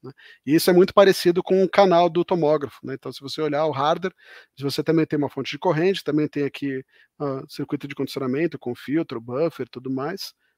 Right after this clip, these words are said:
né? Também tem a questão do sinal com um A D e tem a alimentação de todo mundo aqui, né? Então só não tem a parte matemática do, do, do elementos finitos envolvida, né? Então ele é um pouco mais simples por causa disso.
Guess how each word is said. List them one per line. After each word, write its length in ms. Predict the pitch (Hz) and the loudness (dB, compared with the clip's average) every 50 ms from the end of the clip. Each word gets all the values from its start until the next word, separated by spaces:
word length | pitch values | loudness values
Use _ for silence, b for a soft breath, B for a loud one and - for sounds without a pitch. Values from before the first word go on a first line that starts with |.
| _ _ | _ _
né? 140 | 151 156 180 - | -10 -10 -10 -8
Também 240 | - 143 143 151 147 | -2 0 0 0 0
tem 120 | - 147 | 0 -2
a 60 | 135 127 | -4 -4
questão 260 | - 135 - - 131 | -6 -8 -6 -6 -8
do 60 | - | -6
sinal 460 | - - 180 165 151 156 180 185 165 | -4 -2 0 0 0 0 0 0 -2
com 300 | - - 131 123 120 127 | -4 -6 -6 -6 -4 -4
um 40 | 135 | -2
A 80 | 147 151 | -4 -2
D 320 | 139 143 151 165 196 220 b b b b b b b _ | -2 -4 -4 -4 -4 -6 b b b b b b b _
e 140 | - 165 185 | -6 -4 -4
tem 160 | - - 170 | -2 0 0
a 20 | 170 | 2
alimentação 400 | 175 170 170 165 175 - - 170 | 2 2 0 0 -2 -2 -2 -2
de 80 | 165 | -2
todo 200 | - - 160 170 | -2 -4 -4 -2
mundo 240 | 175 160 151 156 160 | -2 0 0 -2 -2
aqui, 280 | 165 - - 131 120 120 - _ _ _ _ - | -6 -8 -8 -10 -10 -10 -14 _ _ _ _ -14
né? 160 | 127 131 143 - _ _ _ | -12 -12 -14 -16 _ _ _
Então 120 | - 143 | -8 -8
só 180 | 139 - 160 165 | -4 0 2 4
não 80 | 180 175 | 4 4
tem 200 | - 175 190 196 | 4 4 4 6
a 40 | |
parte 240 | - - 190 180 - 190 | 6 4 2 2 2 0
matemática 640 | 175 175 - 196 190 165 160 165 165 - - 175 | 0 2 2 2 2 2 2 0 0 -2 -6 -6
do, 300 | 156 156 160 156 147 143 | -4 -2 -2 -2 -2 -2
do, 240 | 143 147 147 135 - _ | -2 -4 -6 -6 -6 _
do 220 | - 143 147 143 147 | -10 -4 -2 0 0
elementos 280 | 143 147 147 135 - | 2 0 0 -2 -4
finitos 400 | - - 160 151 135 135 - - | -2 -2 -2 -2 -2 -4 -6 -6
envolvida, 540 | 147 139 135 156 156 135 120 120 117 117 - _ _ _ _ _ | -6 -4 -4 -4 -6 -6 -6 -8 -10 -10 -12 _ _ _ _ _
né? 120 | - 120 | -12 -12
Então 220 | 127 - - 123 123 | -12 -12 -10 -10 -8
ele 80 | 127 | -6
é 40 | 131 | -6
um 80 | 123 120 | -8 -6
pouco 260 | - - 127 - 131 | -8 -8 -8 -6 -4
mais 140 | 139 143 - | -4 -4 -6
simples 240 | - 127 - - - | -8 -12 -12 -14 -12
por 80 | - | -8
causa 180 | - 139 143 151 | -6 -4 -4 -4
disso. 320 | 143 127 123 123 - - | -6 -6 -12 -12 -14 -16